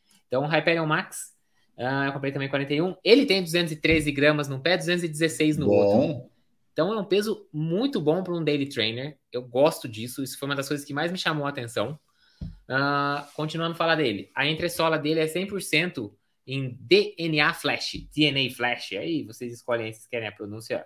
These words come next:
Speaker 1: como vocês querem. Mas é a espuma da, da Brooks que tá presente nesses três tênis da Hy-, da, da linha Hyperion, tá?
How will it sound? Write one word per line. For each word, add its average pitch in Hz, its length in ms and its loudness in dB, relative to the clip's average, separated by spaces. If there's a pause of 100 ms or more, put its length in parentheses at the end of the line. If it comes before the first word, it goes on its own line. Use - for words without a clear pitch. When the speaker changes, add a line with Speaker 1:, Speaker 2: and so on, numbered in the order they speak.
(100)
Speaker 1:
como 110 180 -14
vocês 127 160 -12
querem. - 240 -14
Mas 143 260 -4 (560)
é 160 300 6
a 170 140 6
espuma 226 640 -4 (100)
da, 143 720 2
da 139 140 -2
Brooks 151 340 -6
que 190 80 -6
tá 214 160 2
presente 196 300 -2
nesses 185 220 -6
três 185 260 0
tênis 170 320 -2
da 156 140 4
Hy-, 156 340 0
da, 123 240 -2
da 131 80 -2
linha 135 180 -4
Hyperion, 110 480 -2
tá? 131 320 0